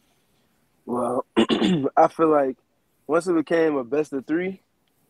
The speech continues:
which is pretty much what I expected it would get to after game four, uh, once it became a best of three, I felt even more confident in my, uh, initial prediction of Golden State in seven,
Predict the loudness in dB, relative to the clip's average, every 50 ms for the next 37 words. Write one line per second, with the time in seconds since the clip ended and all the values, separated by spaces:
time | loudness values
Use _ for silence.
0 | _ _ _ -10 -10 -8 -8 -8 -12 -12 -12 -14 _ -8 -6 -4 -4 -2 -4 -4
1 | -4 -4 -6 -4 -4 -4 -4 -4 -8 -12 _ -6 -6 -6 -4 -6 -6 -4 -4 -4
2 | -4 -4 -4 -4 -6 -4 -4 -6 -4 -6 -6 -10 _ _ _ _ _ _ -6 -6
3 | -6 -6 -8 -12 -10 -8 -10 -10 -10 -10 -8 -6 -4 -4 -4 -6 -8 _ _ _
4 | _ _ _ _ _ _ _ _ _ _ _ _ _ _ _ _ -6 -4 -4 -2
5 | -4 -2 -2 -4 -4 -2 -4 -4 -2 -2 -2 0 0 -2 -4 -2 -4 -4 -4 -4
6 | -6 -10 -8 -4 -2 -2 -2 0 -2 -2 -4 -8 _ _ _ _ _ _ _ _
7 | _ _ _ _ _ _ _ _ _ _ _ _ _ -16 -4 2 4 6 6 4
8 | 2 -2 -10 -8 -8 -6 -6 -8 -8 -4 -2 0 0 0 0 -2 -4 -8 _ _
9 | -14 -8 -6 -6 -6 -6 -8 -10 -10 -8 -8 -8 -8 -8 -8 -8 -10 _ -20 -14
10 | -12 -10 -10 -10 -10 -12 -14 -14 -16 -16 -10 -8 -8 -8 -8 -12 -16 -14 -12 -4
11 | -2 -2 -2 -2 -4 -8 -12 -12 -12 _ _ _ _ _ -6 -6 -6 -6 -6 -4
12 | -4 -4 -4 -4 -4 -6 -6 -6 -6 -10 -6 -2 -2 0 0 -2 -4